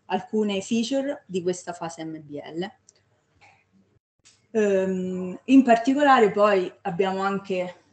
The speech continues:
abbiamo anche studiato numericamente la dinamica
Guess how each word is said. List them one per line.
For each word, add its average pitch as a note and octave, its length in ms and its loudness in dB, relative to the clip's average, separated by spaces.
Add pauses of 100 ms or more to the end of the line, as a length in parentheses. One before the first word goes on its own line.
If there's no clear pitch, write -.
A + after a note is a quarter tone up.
(180)
abbiamo G3 340 2
anche F#3+ 560 -2
studiato G3+ 440 2
numericamente F#3+ 1200 -2
la F3+ 120 -2
dinamica F3+ 720 -4